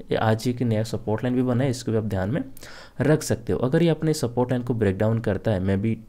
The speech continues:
tomorrow या फिर आने वाले ट्रेडिंग सेशन में, तो काफ़ी गिरावट यहाँ पे देखने को मिल सकता है, राइट। दोस्तों, अभी अगर हम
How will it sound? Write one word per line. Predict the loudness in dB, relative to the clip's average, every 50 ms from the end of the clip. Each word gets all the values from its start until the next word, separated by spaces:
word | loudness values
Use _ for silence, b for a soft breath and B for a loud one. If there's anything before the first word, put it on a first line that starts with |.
| -8 -4 -2
tomorrow | 0 0 0 0 -2 0 0
या | 2 0 2
फिर | 2 0 -2 -2 -2 -6 -4 -2
आने | 0 0 0
वाले | 0 0 -2 -2
ट्रेडिंग | -2 -2 0 0 0 0
सेशन | -2 -4 -2 -2 -2
में, | -2 -2 -4 -8 B B B B B B B
तो | -2
काफ़ी | 0 0 0 2 0 2
गिरावट | 4 4 4 4 4 2 2
यहाँ | 2 0 0
पे | 0 0
देखने | 0 0 0 -2 -2
को | -2 0
मिल | 2 2 2 0
सकता | -2 -6 -8 -6 -4 -4
है, | -4 -4 -6 -12 -20 -20 -20 -10 -4 0
राइट। | 0 0 0 -2 -8 B B B B B B B
दोस्तों, | -4 -2 0 0
अभी | 2 2 4 4 6 6
अगर | 6 4 4
हम | 2 0